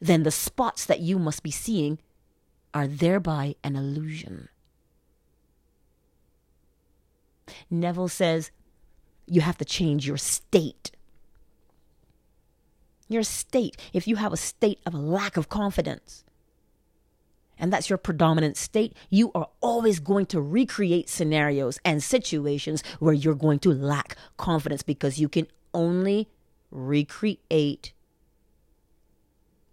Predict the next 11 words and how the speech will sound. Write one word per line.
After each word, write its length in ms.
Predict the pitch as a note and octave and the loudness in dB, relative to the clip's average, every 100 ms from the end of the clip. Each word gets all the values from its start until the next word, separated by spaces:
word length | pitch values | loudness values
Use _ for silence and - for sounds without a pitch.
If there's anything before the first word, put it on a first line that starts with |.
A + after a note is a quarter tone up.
| _ | _
what 440 | - A#2+ C#3 F3+ - _ _ _ _ _ _ | -8 -2 0 0 -4 _ _ _ _ _ _
you 460 | C3+ C3+ C#3+ C3 C3+ _ _ _ | -10 -2 0 0 -4 _ _ _
perceive 680 | - A#2 - - D#3+ D#3+ D3+ - _ - | -16 -12 -8 -2 -2 -2 -6 -12 _ -12
yourself 840 | B2 B2 - - C3 B2+ - _ _ _ - | -10 -10 -10 -4 -4 -4 -10 _ _ _ -12
to 160 | C3 | -10
be. 400 | C3 C#3 C#3+ - - _ _ _ _ _ _ _ _ _ _ _ - - | -10 -8 -8 -8 -20 _ _ _ _ _ _ _ _ _ _ _ -16 -8
I 100 | F3 | -6
have 260 | D3+ C#3+ | -6 -6
rambled 320 | D3+ C#3 C3+ - | -6 -6 -6 -4
on 400 | E3 D#3+ E3+ G3 - _ _ _ _ - | 2 2 2 0 -4 _ _ _ _ 0
enough. 680 | E3+ D3 B2+ B2 - - | 2 2 0 -8 -18 -20